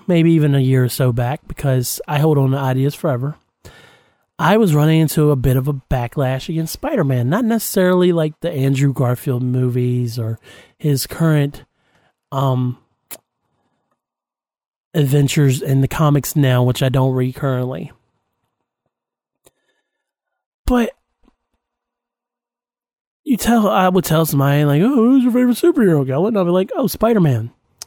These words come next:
"I don't like Spider-Man." And I think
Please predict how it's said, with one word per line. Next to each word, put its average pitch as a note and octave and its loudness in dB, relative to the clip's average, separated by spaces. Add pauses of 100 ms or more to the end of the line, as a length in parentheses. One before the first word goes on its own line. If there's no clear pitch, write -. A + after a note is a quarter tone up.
(720)
"I D#3 2
don't D#3+ 4
like C#3+ 2
Spider-Man." A#2+ 0 (400)
And D3 2
I A#2+ -6
think F3 -2